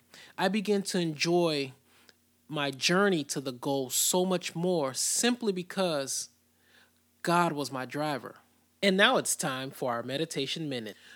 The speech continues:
The first step towards achieving your goals with God is to make sure you always stop and pray. Whenever you find a new goal that you feel you want to take on, pray to God and ask that His will be done.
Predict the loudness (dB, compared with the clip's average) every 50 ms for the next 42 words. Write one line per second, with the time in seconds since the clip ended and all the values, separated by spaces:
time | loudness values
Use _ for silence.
0 | -20 _ -2 -2 -2 0 0 2 2 2 0 -4 -4 -4 -4 -4 -4 -6 -8 -6
1 | -4 -2 -2 -2 -4 -6 -8 -6 -4 -4 -2 0 0 0 0 0 0 0 -2 -2
2 | -2 -2 0 0 0 0 -2 -4 -6 -10 -14 -6 0 0 0 0 -2 -6 -6 -6
3 | -4 -4 -6 -8 -10 -12 -14 _ -20 -20 -20 -20 _ -2 -2 0 0 -2 -2 0
4 | 0 0 0 -2 -4 -4 -2 0 0 0 -2 -4 -4 -2 -2 0 0 0 0 -2
5 | -2 -2 -2 -2 -2 -2 -4 -6 -10 -10 -10 -6 -2 -2 -2 -2 -4 -6 -14 _
6 | _ -20 -20 -20 -18 _ -4 -2 0 2 2 2 0 0 0 0 -2 -2 0 0
7 | 0 0 0 0 -2 -2 -2 -2 -2 -2 -2 -2 -2 0 0 -2 -4 -4 -8 -10
8 | -16 -20 _ _ _ -2 0 0 0 0 -2 -8 -20 _ -16 -6 -2 0 0 0
9 | 0 -2 -2 -2 -2 0 -2 -4 -6 -8 -12 _ _ _ _ _ -4 -2 0 0
10 | 0 -2 -4 -4 -2 -2 -2 -2 -2 -2 0 0 0 -2 -4 -8 _ -4 -2 -2
11 | 0 0 -2 -4 -2 -2 -2 0 0 0 0 -2 -2 -6 -8 -4 -2 -2 -2 -2
12 | -2 -2 -2 -2 -2 -4 -4 -6 -4 0 0 2 2 2 -2 -4 -8 -10 _ -8
13 | -6 -2 -2 -2 0 -2 -4 -8